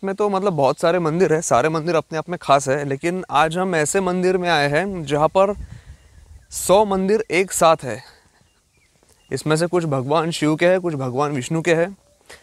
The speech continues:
और आपने भी ऐसी जगह शायद कभी नहीं देखी होगी जहाँ इतने सारे मंदिर एक साथ हो। और यहाँ से शुरू हो रहे हैं ये मंदिर, एक से बढ़कर एक बहुत ही खूबसूरत मंदिर।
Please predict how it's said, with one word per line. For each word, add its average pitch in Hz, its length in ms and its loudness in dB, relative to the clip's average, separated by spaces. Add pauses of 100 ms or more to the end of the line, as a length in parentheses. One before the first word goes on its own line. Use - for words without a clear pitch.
(340)
और 127 140 4
आपने 180 280 0
भी 208 300 -2 (140)
ऐसी 139 360 0
जगह 170 500 2
शायद 151 320 0
कभी 170 200 -2
नहीं 190 120 0
देखी 165 180 0
होगी 160 220 -2
जहाँ 151 280 0 (360)
इतने 185 340 0
सारे 180 240 4
मंदिर 185 300 0
एक 160 220 0
साथ 165 280 4
हो। 160 240 0 (720)
और 151 180 2
यहाँ 139 240 0
से 160 260 0
शुरू 151 320 -2
हो 143 220 0
रहे 147 160 0
हैं 151 80 0
ये 156 160 -2
मंदिर, 139 440 -2 (1600)
एक 139 180 0
से 156 140 -2
बढ़कर 143 340 -2
एक 147 300 -2
बहुत 131 300 -2
ही 165 40 -4
खूबसूरत 160 520 -4
मंदिर। 151 380 -2